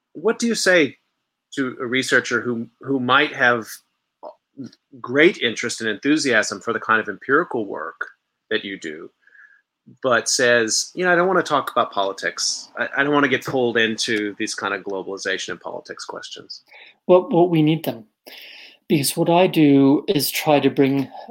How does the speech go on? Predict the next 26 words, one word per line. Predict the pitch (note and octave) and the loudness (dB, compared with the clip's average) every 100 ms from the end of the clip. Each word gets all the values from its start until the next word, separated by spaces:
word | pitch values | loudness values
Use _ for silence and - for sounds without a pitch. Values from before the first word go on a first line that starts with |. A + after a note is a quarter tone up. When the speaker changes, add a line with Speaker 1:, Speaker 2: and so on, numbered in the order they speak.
| - | -4
Speaker 2:
ideas | C#3 B2+ C#3+ B2+ B2+ B2+ A#2+ - | -2 -2 0 2 2 0 -2 -6
and | C#3 C3 | -8 -8
case | - C3+ - | -6 -6 -6
studies | - C3 B2 A#2+ A#2 - - | -4 -4 -2 -2 -6 -14 -12
together | D3 - C#3 C#3 A#2+ | -6 0 0 2 -2
to | - | -4
seek | - - C#3+ - | -4 -2 -2 -4
patterns | - C3 B2+ B2 A#2+ | -2 0 2 -2 -4
and | D3+ C3 | -8 -10
to | C3+ | -6
seek | - C3 A#2 | -4 -4 -4
overarching | C#3 B2 B2 A#2+ - A#2+ | -2 0 2 0 -2 -8
approaches. | A2 - B2+ - - - - _ - - - | -8 -8 -8 -8 -14 -14 -16 _ -20 -20 -18
Speaker 1:
Mm-hmm. | F2+ - - - | -20 -18 -4 0
Speaker 2:
I | E3 | 0
cannot | - E3+ C#3+ A2 | 0 2 2 2
do | - D#3 | 2 4
that | C3+ A#2 A#2+ | 4 2 -2
with | C#3+ - | -4 -4
those | C#3 B2 B2 - | -2 0 -2 -4
who | - C3 | -8 -6
dive | C3 A#2+ A2+ - | -4 -4 -4 -4
deep, | D#3+ C3+ - - _ _ _ _ _ - | 0 0 -2 -16 _ _ _ _ _ -2
but | C3 | 0
very | C#3+ B2 | 2 0
narrowly. | A#2+ A#2 B2 B2 - - | 0 -2 -2 -4 -6 -14